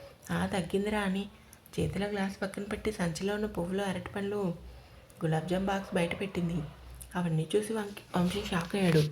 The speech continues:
"ఏంటమ్మా, నువ్వు కొన్నావా?" "అవునరా, నీకు అరటిపండ్లు ఇష్టం కదా, తెచ్చాను." "సిరి, నువ్వు ముందు ఈ పూలు పెట్టుకో." "ఇవన్నీ ఎందుకమ్మా అత్తమ్మా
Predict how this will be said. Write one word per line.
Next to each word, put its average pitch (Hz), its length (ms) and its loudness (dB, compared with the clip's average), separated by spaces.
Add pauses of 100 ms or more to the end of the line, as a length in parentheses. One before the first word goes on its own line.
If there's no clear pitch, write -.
(600)
"ఏంటమ్మా, 208 420 10
నువ్వు 185 200 8
కొన్నావా?" 190 480 8 (600)
"అవునరా, 170 300 8
నీకు 220 220 6
అరటిపండ్లు 208 460 6
ఇష్టం 208 300 2
కదా, 214 220 8
తెచ్చాను." 190 460 6 (580)
"సిరి, 151 320 8
నువ్వు 202 180 6
ముందు 180 220 8
ఈ 208 80 6
పూలు 196 260 6
పెట్టుకో." 214 360 4 (560)
"ఇవన్నీ 165 340 6
ఎందుకమ్మా 214 560 6 (380)
అత్తమ్మా 175 400 4